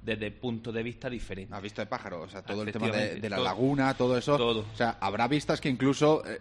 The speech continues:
Speaker 2: los propios paduleños no, no las conozcan, ¿no?
Speaker 1: Ahí
Speaker 2: De,
Speaker 1: está, ahí
Speaker 2: decir,
Speaker 1: está.
Speaker 2: "Claro, yo siempre voy por abajo, pero por arriba es
Speaker 1: La
Speaker 2: que"
Speaker 1: vista de pájaro es muy diferente, entonces el vídeo es-, se está montando únicamente todo a vista de pájaro.
Speaker 2: Qué guay, ¿cuándo lo tendremos? ¿Cuándo lo veremos?
Speaker 1: Pues se estrena ahora aquí en la feria de, en la feria agroalimentaria el,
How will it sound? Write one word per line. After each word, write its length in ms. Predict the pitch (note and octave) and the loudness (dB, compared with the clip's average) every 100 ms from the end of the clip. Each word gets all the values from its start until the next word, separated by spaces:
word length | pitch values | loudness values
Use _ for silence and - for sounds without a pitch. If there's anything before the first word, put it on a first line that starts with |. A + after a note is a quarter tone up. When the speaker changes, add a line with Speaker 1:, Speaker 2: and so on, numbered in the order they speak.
| A2+ | -4
Speaker 2:
los 140 | G#2+ | -4
propios 240 | A#2+ B2 C3+ | -2 -2 2
paduleños 360 | B2+ B2+ D3 | 4 4 2
no, 160 | C#3 A2+ | 2 2
no 140 | B2 | 0
las 100 | A#2 | 0
conozcan, 380 | - B2 A#2 G#2+ | 0 0 2 4
¿no? 80 | A#2 | 6
Speaker 1:
Ahí 140 | B2 | 8
Speaker 2:
De, 60 | C#3 | 6
Speaker 1:
está, 260 | - B2 A#2 | 4 2 2
ahí 80 | |
Speaker 2:
decir, 140 | A#2+ B2+ | 4 2
Speaker 1:
está. 140 | B2 | 2
Speaker 2:
"Claro, 180 | C#3 E3 | 4 4
yo 100 | C#3 | 4
siempre 240 | E3 D#3 | 0 0
voy 160 | D#3 D#3+ | 2 2
por 140 | D#3+ | 4
abajo, 280 | D#3+ E3 F3 | 4 2 0
pero 220 | E3 C#3 | 0 -2
por 120 | A#2+ A#2 | 0 -2
arriba 200 | A2+ C3 | 0 2
es 40 | |
Speaker 1:
La 60 | A#2+ | 4
Speaker 2:
que" 40 | |
Speaker 1:
vista 300 | C3+ B2+ C#3+ | 4 4 6
de 100 | C3+ | 6
pájaro 380 | - C#3 C#3+ C#3+ | 6 6 6 6
es 60 | C#3+ | 2
muy 180 | C3+ A#2 | 0 -2
diferente, 540 | A2 A2+ A#2+ B2+ A2+ | -4 -2 -2 0 -4
entonces 520 | G#2 B2 A#2 C3 B2+ - - - | -2 -2 -2 0 0 -2 -10 -2
el 100 | A2+ | 0
vídeo 380 | A#2 B2 B2 A#2+ - - | 0 0 2 0 -2 -10
es-, 100 | A2+ | -8
se 220 | - A2+ | -2 0
está 180 | A2 B2 | 0 -2
montando 520 | A2+ A2 B2 B2 B2 | -2 -2 -2 -2 -4
únicamente 680 | - A#2+ A2+ A2 B2 B2 A#2 | -4 -6 -4 -4 -4 -6 -8
todo 240 | G#2+ B2 A2 | -4 -2 -2
a 60 | |
vista 240 | G#2+ - G2 | -2 -6 -6
de 100 | F#2 | -6
pájaro. 320 | G2 G2 - - | -8 -8 -14 -14
Speaker 2:
Qué 80 | G#2 | -10
guay, 160 | F#2+ G#2 | -6 -2
¿cuándo 220 | A2 A#2+ | -2 0
lo 100 | A2+ | -2
tendremos? 320 | A2 A#2+ D3+ | -2 -2 -4
¿Cuándo 180 | B2 A#2+ | -4 -2
lo 80 | A2+ | 0
veremos? 380 | A2+ D3 E3+ - | -2 -4 -6 -2
Speaker 1:
Pues 320 | A2+ A2+ A2+ | 4 4 4
se 100 | - | 0
estrena 480 | A2 G#2+ B2 B2+ C3 | -4 -4 -2 0 2
ahora 300 | C3 B2+ B2 | 2 2 2
aquí 240 | A#2+ A#2 A2 | 0 -2 -4
en 80 | |
la 80 | G#2 | -4
feria 320 | - G#2+ G#2+ | -6 -6 -4
de, 460 | G2+ G2+ G2+ G2+ - | -4 -4 -2 -2 -4
en 60 | G2+ | -8
la 80 | G2+ | -8
feria 180 | A2 G2+ | -6 -6
agroalimentaria 760 | G2+ G#2 G2+ G2 B2 A#2 G2 | -6 -4 -6 -4 -4 -4 -8
el, 80 | G2 | -10